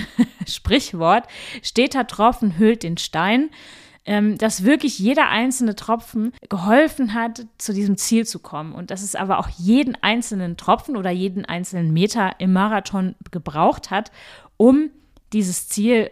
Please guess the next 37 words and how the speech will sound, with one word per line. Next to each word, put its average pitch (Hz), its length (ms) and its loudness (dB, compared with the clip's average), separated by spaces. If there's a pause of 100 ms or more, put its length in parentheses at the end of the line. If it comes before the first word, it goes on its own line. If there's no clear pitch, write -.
(140)
zu - 160 -6
erreichen. 175 680 -4 (360)
Und 202 240 -4
irgendwann 311 320 0
konnte 277 300 -4
ich 254 120 -12
auch 190 120 -4
viel 285 340 -2
lockerer 214 480 -4
an 196 140 -4
die 196 80 -6
Sachen 190 360 -6
rangehen, 190 540 -4
weil 185 160 0
ich 196 140 -6
nicht 247 220 0
von 196 200 0
mir 202 160 4
selber 202 480 2
oder 170 160 -4
von 175 220 -10
der 175 120 -6
Sache 185 280 -6
erwartet 160 520 -4
habe, 190 140 -8
dass - 180 -10
sie 170 80 -10
jetzt 147 200 -14
gleich 156 320 -12
wieder 139 140 -14
vorbei 220 440 0
sind 285 160 0
oder 165 120 -4
dass 156 140 -4
sie 180 80 -4
fertig 254 440 0
sind, 208 340 -4